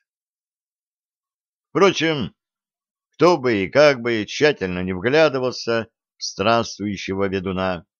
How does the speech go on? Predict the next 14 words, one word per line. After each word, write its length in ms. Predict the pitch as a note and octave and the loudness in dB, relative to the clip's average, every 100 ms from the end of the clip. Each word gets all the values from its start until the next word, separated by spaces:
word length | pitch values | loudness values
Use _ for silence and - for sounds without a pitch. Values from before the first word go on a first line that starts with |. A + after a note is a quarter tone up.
| _ _ _ _ - | _ _ _ _ -6
истинная 640 | A#2 A2 - A2 G#2+ G#2+ | -4 -4 -6 -4 -2 -2
история 540 | G#2 - C#3 B2 F2+ F2 | -4 -4 -2 0 0 -2
его 200 | F2+ E2 | -4 -6
попадания 640 | E2+ G2 G2 B2+ G2+ E2+ | -4 -4 2 2 2 -2
в 40 | |
этот 280 | D#2+ D#2+ E2 | -6 -6 -8
мир 420 | F2+ E2+ D2+ B1 _ _ _ _ _ _ | -6 -6 -6 -10 _ _ _ _ _ _
была 280 | - C3+ D3+ | 2 4 4
слишком 580 | - C3 C#3+ - B2+ B2 | 2 -6 -6 -6 -6 -4
невероятна, 880 | A2+ G#2 G2 F#2+ A#2 - B1+ E2 - _ _ _ _ _ | 0 2 2 2 0 -2 -12 -18 -20 _ _ _ _ _
как 220 | - E3 E2+ | 2 2 2
для 140 | F2+ | -4
здешних 580 | E2 G2 E3 - B2+ A#2 | -4 -2 -2 -2 -8 -6
обитателей, 840 | A2+ A2+ A#2 A2+ G#2 G2 F#2+ F#2 | -4 -2 2 0 0 -6 -6 -8